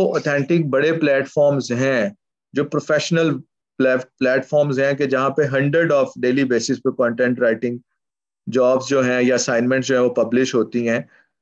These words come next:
वहाँ पे beginners के लिए मैं discourage नहीं करता, आप ज़रूर जाएं,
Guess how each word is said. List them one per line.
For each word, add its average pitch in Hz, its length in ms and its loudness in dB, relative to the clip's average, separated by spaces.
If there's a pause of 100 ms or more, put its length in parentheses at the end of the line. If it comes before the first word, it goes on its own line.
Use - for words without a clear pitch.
(180)
वहाँ 165 320 0
पे 190 520 0 (220)
beginners 156 640 0
के 175 140 0
लिए 170 160 4
मैं 165 160 2
discourage 165 480 0
नहीं 226 120 2
करता, 127 320 0
आप 120 100 0
ज़रूर 143 360 2
जाएं, 123 260 0